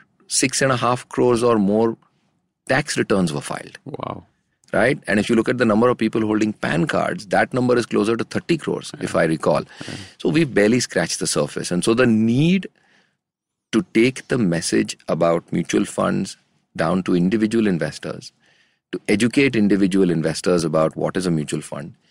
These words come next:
Speaker 1: and to help them build and construct the appropriate mix of products in that, uh, that suits their unique circumstances,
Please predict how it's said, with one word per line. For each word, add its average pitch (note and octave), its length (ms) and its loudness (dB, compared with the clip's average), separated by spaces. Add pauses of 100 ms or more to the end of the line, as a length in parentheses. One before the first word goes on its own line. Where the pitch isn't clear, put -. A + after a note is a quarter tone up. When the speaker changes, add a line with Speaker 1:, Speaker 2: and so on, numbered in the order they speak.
(340)
Speaker 1:
and G#2 200 0
to B2 60 2
help G#2+ 400 0
them D2+ 240 0
build G#2 440 4 (800)
and F#2+ 220 -2
construct - 640 -2 (320)
the G2+ 240 -2
appropriate A#2+ 960 0
mix A2 440 0
of - 260 -4
products - 580 -2 (100)
in F2 260 2
that, E2 360 0 (500)
uh, D#2+ 240 0
that F#2 240 0
suits G2 320 0
their G2 400 4 (160)
unique F2 420 0
circumstances, G2+ 800 -6